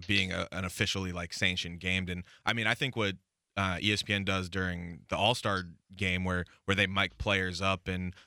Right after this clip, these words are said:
they've kinda started to do it during the, the regular season. I think, I think they need to start doing it more. I think,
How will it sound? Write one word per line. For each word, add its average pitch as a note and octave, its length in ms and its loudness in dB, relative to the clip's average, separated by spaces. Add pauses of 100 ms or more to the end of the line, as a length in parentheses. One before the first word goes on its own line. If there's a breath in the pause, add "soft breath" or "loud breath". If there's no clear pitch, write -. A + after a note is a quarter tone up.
they've A#2 140 4
kinda C#3+ 160 2
started A2 300 0
to F#2+ 80 -4
do G#2 160 0
it G2 80 0
during G2+ 220 0
the, F2+ 280 -4
the F#2+ 140 -6
regular F#2+ 340 0
season. G#2+ 300 -2
I F2+ 60 0
think, A#2 260 0
I G#2 80 0
think C3+ 160 0
they G#2+ 80 4
need G2 140 -2
to F2+ 60 -4
start F#2+ 220 0
doing F2+ 300 -2
it D#2+ 80 -10
more. F#2+ 180 0
I F#2 100 2
think, F#2+ 260 -4